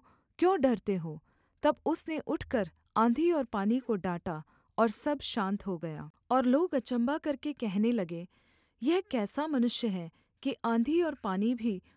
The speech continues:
उसकी आज्ञा मानते हैं?" जब वह उस पार गदरेनियों के क्षेत्र में पहुँचा, तो दो मनुष्य, जिनमें दुष्टात्माएँ थीं, कब्रों से निकलते हुए उसे मिले, जो इतने प्रचण्ड थे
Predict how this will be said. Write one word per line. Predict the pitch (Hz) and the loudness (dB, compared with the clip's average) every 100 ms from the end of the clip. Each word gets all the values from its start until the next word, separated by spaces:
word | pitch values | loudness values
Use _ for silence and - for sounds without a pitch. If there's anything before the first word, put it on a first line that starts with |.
| _ 262 | _ -2
उसकी | 240 - 302 | -2 0 -2
आज्ञा | 214 185 202 220 | -2 -4 0 0
मानते | 214 175 165 175 | 0 -2 -6 -8
हैं?" | 165 156 _ _ _ _ _ - | -8 -12 _ _ _ _ _ -6
जब | 214 302 269 | 0 0 2
वह | 302 - | -2 -2
उस | 302 - | -6 -6
पार | - 233 185 175 _ _ _ _ | -2 -2 -2 -8 _ _ _ _
गदरेनियों | 185 247 214 240 247 262 330 | 2 2 4 2 4 2 -2
के | 359 269 240 | -4 -4 -4
क्षेत्र | - 269 320 294 | -2 0 0 -2
में | 269 254 | -2 -2
पहुँचा, | 214 185 233 233 156 - _ _ _ - | -2 -2 -2 -2 -6 -10 _ _ _ -2
तो | 262 | 0
दो | 196 247 | 4 4
मनुष्य, | 247 226 269 - 285 | 4 2 0 -2 -4
जिनमें | 220 233 220 220 | -2 2 2 0
दुष्टात्माएँ | 208 - 190 180 214 233 277 | -2 -4 -6 -4 -2 -2 -2
थीं, | 233 185 - _ _ - | -4 -6 -8 _ _ 2
कब्रों | 285 269 392 | 2 4 2
से | - 285 | 2 2
निकलते | 220 - 226 330 320 | 2 2 -2 0 -2
हुए | 254 262 | -2 -2
उसे | - 220 - 226 | -2 -4 0 0
मिले, | 190 175 165 151 _ _ - | 0 -2 -6 -10 _ _ -6
जो | 220 320 - | 0 0 2
इतने | 302 330 381 | -2 0 -2
प्रचण्ड | 381 247 214 254 285 320 - | 0 -2 -2 0 -2 -4 -4
थे | 214 175 | -2 -2